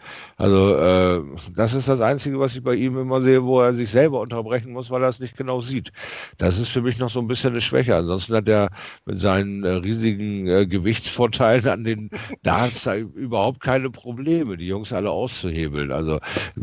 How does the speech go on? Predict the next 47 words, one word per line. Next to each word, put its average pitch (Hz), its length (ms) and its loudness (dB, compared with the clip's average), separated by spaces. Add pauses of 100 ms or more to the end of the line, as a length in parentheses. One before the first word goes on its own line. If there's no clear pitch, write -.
(140)
cool, 123 260 10
äh, 107 180 8
und 101 160 2
abgezockt 104 600 -2
ist 95 160 -4
er 82 80 2
auch 113 300 2
und, 156 280 -4
äh, 156 280 2
ja, 202 240 4
also 80 320 0
dem 82 220 -6
traue 123 280 -2
ich 127 80 -4
natürlich 135 320 -4
auch - 140 0
viel 104 200 -2
zu. 92 220 -2
Aber 90 120 2
das 117 100 2
ist 131 180 -2
ja 123 160 6 (400)
bei 120 140 2
dieser 110 300 4
W 90 100 0
M 101 120 0
das 90 160 -2
Schräge. 78 340 -4
Ich, 80 180 -4
ich 101 240 -8
sag - 180 0
ja, 98 160 4
äh, 71 240 -2
du 98 140 -2
hast 139 240 -4 (400)
bei, 113 180 4
bei 113 160 -2
so 113 100 -2
einer 135 160 0
Unterhaltung 127 500 0
von, 117 240 -6
von 117 180 -6
sechs 113 220 0
Spielen 131 380 -4
hast 127 200 -6
du 117 220 -4
irgendwie, 117 480 0